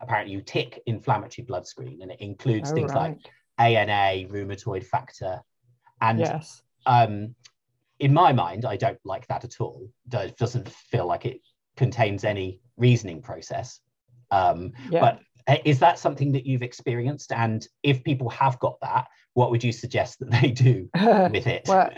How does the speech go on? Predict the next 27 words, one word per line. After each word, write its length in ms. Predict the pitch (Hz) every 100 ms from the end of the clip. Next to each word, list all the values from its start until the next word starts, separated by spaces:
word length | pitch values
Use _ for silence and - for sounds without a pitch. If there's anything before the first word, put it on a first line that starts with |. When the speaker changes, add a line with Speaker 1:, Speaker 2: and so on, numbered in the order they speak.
| 127
Speaker 2:
well, 160 | 190 190
the, 340 | 202 208 190 - 123 139
so 220 | - 214
the 140 | 196 202
A 200 | 233 220
N 120 | 185
A 200 | 185 180
is 120 | 160
very 300 | 175 170 165
problematic, 800 | 156 - 160 160 165 160 - -
isn't 320 | 170 175 160
it? 100 | -
The 100 | 170
anti-nuclear 600 | 170 156 - 170 160 160 151
antibody. 640 | 147 - 151 - - 110 - - - -
And, 440 | 175 170 170 160 175
um, 380 | 170 165 165 -
<clears throat> 40 | 220 254 - 240 151 - -
the 260 | 175 175
British 320 | 160 208 -
Society 400 | 160 - 170 165
for 120 | 160 165
Rheumatology 800 | 175 170 120 170 160 165 156 - _ _ _ _ _ _
suggests 520 | - - 165 170 165
that 100 | 175
you 120 | 175
don't 420 | 156 180 165 175